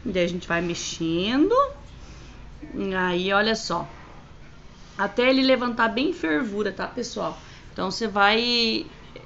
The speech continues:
é, toda vez que você colocar a cinza e o açúcar, você mexe bem, tá? Pra não perder, pra não desandar. E assim vai funcionando a sua,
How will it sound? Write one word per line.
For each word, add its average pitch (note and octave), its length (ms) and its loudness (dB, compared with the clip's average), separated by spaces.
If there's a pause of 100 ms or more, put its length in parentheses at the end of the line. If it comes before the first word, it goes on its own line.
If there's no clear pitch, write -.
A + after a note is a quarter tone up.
(120)
é, F3+ 520 2
toda - 240 -2
vez A3 200 4
que - 80 -8
você G3+ 240 0
colocar G3 800 2 (140)
a F3+ 180 2
cinza G3+ 560 -4
e F3+ 100 -2
o E3+ 60 -2
açúcar, G#3+ 520 -4
você F#3+ 260 -6
mexe F#3 380 -2
bem, F3 560 -2
tá? G3+ 260 -4 (640)
Pra G2 180 -4
não B3 140 0
perder, C4+ 520 2
pra G#3+ 140 -2
não G3+ 180 0
desandar. F3 680 0 (480)
E G3 140 0
assim G3 300 -2
vai G#3+ 120 2
funcionando C4+ 640 -4
a F3 60 -6
sua, F2+ 340 -6